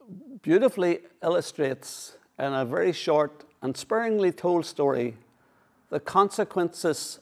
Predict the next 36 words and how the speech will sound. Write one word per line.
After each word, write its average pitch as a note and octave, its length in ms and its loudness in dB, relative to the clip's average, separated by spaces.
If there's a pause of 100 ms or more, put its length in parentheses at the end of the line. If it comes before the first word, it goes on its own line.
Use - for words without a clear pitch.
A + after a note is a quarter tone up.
and C3 160 0
the C3+ 100 2 (120)
outworking D#3 600 2
of A#2 180 -2
human D3+ 280 0
decisions A2+ 720 -4 (600)
within A#3 360 6
the C#4 120 4
context - 760 -2 (460)
of C#3 120 0
a C#3+ 80 4
God F3 480 4
who D3 100 -2
is A#2 180 -2
gracious D#3+ 720 -6 (180)
and A#2+ 180 -6
guidant, A2+ 580 -4
and A#2 160 -6
guides. A2 600 -6 (1300)
And D3+ 140 0
in B3 140 4
this B3 180 0
little G3+ 220 6
book, F3 280 2
we D3+ 80 0
see F3 520 2
in G#3 160 0
the A#3 100 0
decisions F#3+ 480 0
that E3 140 0
were C3+ 100 0
made D3+ 320 0
by B2+ 160 -4
individuals, C3+ 1000 0 (260)
the C#3 80 -10
consequences G3+ 1000 -2